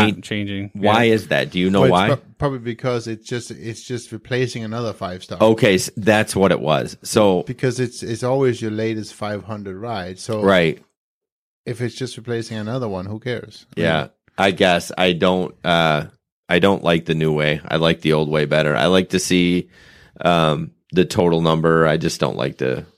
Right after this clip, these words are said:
Speaker 3: Yeah.
Speaker 1: I don't like the new thing. So
Speaker 3: It is what it is.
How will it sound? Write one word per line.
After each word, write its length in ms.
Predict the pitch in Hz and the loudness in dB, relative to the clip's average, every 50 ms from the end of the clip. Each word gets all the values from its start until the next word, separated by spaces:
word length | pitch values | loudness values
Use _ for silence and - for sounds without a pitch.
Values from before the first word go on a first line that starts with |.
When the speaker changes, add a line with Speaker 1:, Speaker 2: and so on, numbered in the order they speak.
| _ _ _ _ _ | _ _ _ _ _
Speaker 3:
Yeah. 200 | 139 131 151 151 - | -16 -14 -10 -8 -6
Speaker 1:
I 40 | - | -6
don't 160 | 80 73 50 | -4 -4 -4
like 160 | 52 60 - | -6 -8 -8
the 80 | - 65 | -10 -10
new 160 | 65 71 71 | -8 -8 -8
thing. 280 | - - 64 64 65 - | -8 -8 -8 -8 -8 -10
So 220 | - - - 64 65 | -10 -8 -8 -8 -6
Speaker 3:
It 80 | 135 123 | -6 -6
is 180 | 113 101 - - | -8 -8 -6 -8
what 100 | 92 90 | -10 -10
it 80 | 90 92 | -8 -10
is. 300 | 92 92 92 - - | -12 -12 -12 -14 -16